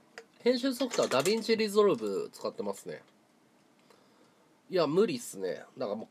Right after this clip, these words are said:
う、いや、だ、いや、だから買いたいって言ってんのよ。そう。エイトビット処理の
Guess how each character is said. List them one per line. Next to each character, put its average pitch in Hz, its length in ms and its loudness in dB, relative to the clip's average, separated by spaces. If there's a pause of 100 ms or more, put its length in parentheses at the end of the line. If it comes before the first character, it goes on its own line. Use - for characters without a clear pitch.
(120)
う、 196 120 -8
い 196 60 -4
や、 214 100 10
だ、 208 220 2
い 202 240 -2
や、 233 100 10
だ 254 120 0
か 285 100 0
ら 240 180 4
買 143 200 0
い 135 40 -8
た 135 120 4
い 120 60 0
っ - 20 -8
て - 180 -16
言 92 60 -12
っ - 20 -14
て - 160 -8
ん 90 60 -6
の 80 60 -8
よ。 - 100 -12 (2000)
そ 98 320 -4
う。 - 120 -14 (460)
エ 139 100 0
イ 151 100 0
ト 156 100 4
ビ 151 120 -4
ッ 143 120 -12
ト 156 120 4
処 165 160 2
理 139 100 2
の 101 180 2